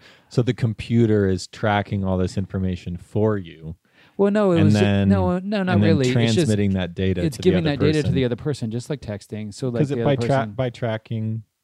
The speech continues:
Speaker 1: the eye movement
Speaker 2: Oh, yeah,
Speaker 1: and
Speaker 2: yeah. That makes sense. Yeah.
Speaker 1: et cetera, et cetera.
Speaker 2: Yeah, yeah.
Speaker 1: Yeah.
Speaker 2: Um, so, uh, just these things that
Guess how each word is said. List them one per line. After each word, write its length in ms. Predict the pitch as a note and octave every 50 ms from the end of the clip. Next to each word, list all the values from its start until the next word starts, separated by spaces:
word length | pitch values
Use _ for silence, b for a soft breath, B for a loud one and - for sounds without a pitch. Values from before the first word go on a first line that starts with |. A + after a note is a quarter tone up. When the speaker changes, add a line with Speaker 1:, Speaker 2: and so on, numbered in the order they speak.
| _ _ _ -
Speaker 1:
the 120 | A2 - -
eye 180 | F#2 F2+ F2+ F2+ F#2
movement 380 | F#2 F#2+ G2 G2+ G2 B2+ G3 E3+
Speaker 2:
Oh, 60 | D3+
yeah, 140 | C#3 - -
Speaker 1:
and 80 | G#2 G#2
Speaker 2:
yeah. 200 | G2+ F#2+ F#2+ F#2 - _ -
That 100 | - C3
makes 160 | A#2 G#2+ G2
sense. 260 | - - - G#2 -
Yeah. 80 | - -
Speaker 1:
et 40 | -
cetera, 200 | - F#2 F2+ E2+
et 80 | F2+ -
cetera. 240 | - F2 E2+ E2+ - _
Speaker 2:
Yeah, 200 | - C#3+ A#2+ G#2+ -
yeah. 260 | B1+ - - - - A#2+ _ b b b b
Speaker 1:
Yeah. 180 | G2+ F#2+ F2+ F2+
Speaker 2:
Um, 280 | - D3 B2+ B2 B2 C3
so, 180 | B2+ - F3+ E3+
uh, 120 | - - - - - D3+
just 220 | E3+ G3+ F3 -
these 200 | - G3+ D#3+ -
things 320 | - - E3+ E3 D#3+ C3+
that 240 | A#2+ C#3 B2+ A#2+ -